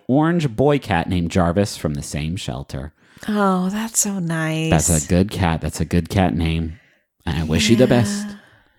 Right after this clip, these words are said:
Speaker 1: I wish you the best. Uh, Orange Cat too is, like, good 'cause that's what the funny Garfield looks like.
Speaker 2: <laughs> And
Speaker 1: Don't
Speaker 2: Heathcliff. You know, people forget about Heathcliff,
Speaker 1: I
Speaker 2: but
Speaker 1: swore I'd never forget about Heathcliff, but here I go.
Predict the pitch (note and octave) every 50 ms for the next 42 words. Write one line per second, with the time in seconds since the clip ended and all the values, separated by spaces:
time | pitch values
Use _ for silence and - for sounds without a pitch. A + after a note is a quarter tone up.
0 | _ _ _ _ - - - - - - - B2 C3 D#3+ F3 D#3 D3 G#2+ - -
1 | - _ _ _ _ - _ _ _ _ _ _ _ _ _ F#2+ F#2 F2+ F2+ F2
2 | F2 E2+ D#2+ D#2 D#2 D#2 C#2 - _ - _ _ - - D3 F#3 F#3+ F3+ - -
3 | - B2+ G2+ A#1+ - - - G2 F#2 E2+ D#2+ D#2 D#2 D#2+ C2 A1 B1+ C#2+ D#2+ D2+
4 | C2+ C#2+ - F2+ - - A2 G2+ - F2+ D#2+ D2 - C#2 - - - C#2 G#1+ A1+
5 | A#1 - G1+ - - - - - - - - - - - - A#1 G#1 - - -
6 | _ _ - _ - G4+ D#4+ C#4 - - D4 - - B3+ A#3 C4 - - A#3 G#3
7 | G3+ B3 F4+ - - - - _ G#3+ B3 C#4+ D4 D4 D4+ D4 D4 - - C4+ G#3+
8 | F3 - - - E3 E3+ F3 E3+ F3 F3+ F3 G#3 G3 G#3 G#3+ G#3+ - G#3 G#3 G#3
9 | A3 G#3+ G#3+ G#3 G#3 G#3+ G#3+ - - - D3+ - - - F2 G#2+ A#2 A2 - -
10 | - A#2 B2 B2+ B2 A#2+ A2+ G#2+ G#2 G#2+ G#2+ G#2+ G#2 - A2+ G2+ F#2+ G2 F#2 F2
11 | F#2 F#2 D2+ D#2 F2+ F2 D#2 - - - C2+ C2 - - - D2+ E2 F2 F#2+ G#2
12 | G#2 G#2 F2+ F2+ D2+ B1+ C2 D2+ -